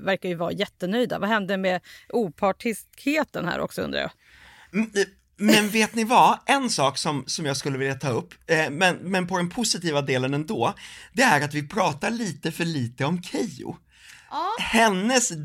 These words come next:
Speaker 2: dejter är ju, de, de är små, små liksom, eh, eh, diamanter, men de överskuggas av Ed-, Edvins liksom direkthet i sändningen.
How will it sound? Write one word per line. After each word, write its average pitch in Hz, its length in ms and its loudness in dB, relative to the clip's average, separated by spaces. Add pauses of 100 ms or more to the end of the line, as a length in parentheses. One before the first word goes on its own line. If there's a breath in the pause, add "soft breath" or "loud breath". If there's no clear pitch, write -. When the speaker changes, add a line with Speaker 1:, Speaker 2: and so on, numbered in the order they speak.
(160)
Speaker 2:
dejter 220 1000 4 (420 loud breath)
är 214 240 6
ju, 165 340 4 (200 loud breath)
de, 202 240 0
de 233 220 6
är 330 60 2
små, 208 680 4 (240 loud breath)
små 220 480 4
liksom, 196 480 2 (300 loud breath)
eh, 196 80 2 (280)
eh, 190 60 0 (220)
diamanter, 240 1300 2 (220 loud breath)
men 214 220 4
de 220 240 2
överskuggas 233 1040 2
av 156 500 2 (580 loud breath)
Ed-, 202 320 2
Edvins 180 580 2
liksom 180 280 -2
direkthet 175 480 -2
i 170 40 -4
sändningen. 202 340 2